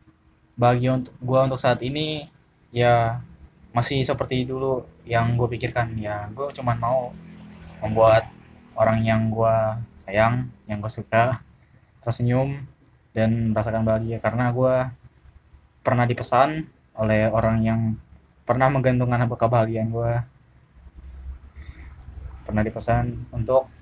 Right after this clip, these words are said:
selalu tersenyum dan bahagia, tapi dianya menggantungkan bahagia gua. Jadi guanya ya agak, agak jatuh setelah itu.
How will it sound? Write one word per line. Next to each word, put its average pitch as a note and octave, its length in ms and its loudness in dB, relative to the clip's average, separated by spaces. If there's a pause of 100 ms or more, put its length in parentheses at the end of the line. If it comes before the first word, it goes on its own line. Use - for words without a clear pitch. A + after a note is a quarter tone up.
(120)
selalu B2 480 4
tersenyum B2+ 420 0
dan A#2+ 220 2
bahagia, A2+ 340 2
tapi B2+ 300 -2
dianya C3 560 -2 (640)
menggantungkan A#2 420 0
bahagia A2+ 460 0
gua. G#2+ 160 -10
Jadi G#2+ 320 -8 (280)
guanya A2+ 600 -4 (640)
ya A2+ 220 4 (1040)
agak, A2+ 340 0
agak A2+ 240 -2
jatuh A2 280 -2
setelah G2 340 -4
itu. G#2 180 -10